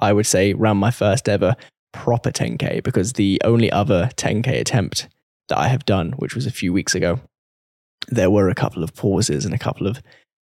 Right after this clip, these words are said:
moments where I had to walk to get my breath back and whatever it was. Um, whereas this one was a ten K. Like, I left the office, I ran for ten K, I stopped. There was no stopping, there was no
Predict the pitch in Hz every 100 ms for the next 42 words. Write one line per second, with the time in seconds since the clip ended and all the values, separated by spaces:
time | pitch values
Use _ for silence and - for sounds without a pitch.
0 | - 120 117 113 - 95 139 - 117 101
1 | 95 - - 85 76 82 82 - - -
2 | - - 78 123 - 78 85 - - -
3 | - 95 95 95 - 110 110 135 147 -
4 | 85 143 - 113 110 - - 123 113 127
5 | 131 - - - 82 - - 98 110 123
6 | - - 101 101 123 131 - - _ _
7 | - - 98 104 95 82 - - 101 104
8 | 117 87 135 - - - 78 - 90 -
9 | - 92 87 85 78 - 104 - - 85
10 | 80 78 76 101 90 78